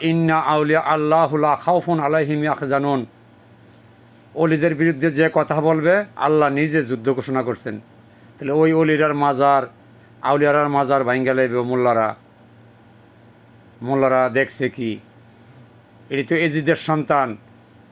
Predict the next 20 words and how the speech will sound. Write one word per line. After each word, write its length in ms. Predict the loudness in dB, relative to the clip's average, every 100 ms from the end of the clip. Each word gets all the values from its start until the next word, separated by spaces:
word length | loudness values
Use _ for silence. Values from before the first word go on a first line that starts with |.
| -10
মাবিয়ার 400 | -2 0 2 0
সন্তান 600 | 0 0 0 0 0 -2 -8 -20 _ -20 -20 -8
এবং 480 | -4 2 4 4 0 -10 -20 _
আবু 240 | -2 0 2
জাহেলের 280 | 2 2
সন্তান, 460 | 0 0 0 0 0
ফেরাউন, 400 | 0 0 2 2
নমরুদের 460 | 2 2 2 0 -2
সন্তান। 480 | -2 -2 -2 -2 -6 -18 -20 -20 _ -20 -20 -16 -6
এরা 220 | -2 -2
যদি 140 | -2
সত্যিকারের 600 | -2 -2 -2 0 2 2
মুসলমান 380 | 0 0 2 2
হইতো, 480 | 2 2 2 2 0 -8 -20 -20 -20 -20 -20 -12 -2
তাহলে 460 | 2 2 2 0 -2 -12 -20 -14 -6
এরা 180 | -2
এই 120 | 0 -2
কাজ 200 | -4 -2
করল 180 | -2
নইলে। 400 | 0 0 0 -2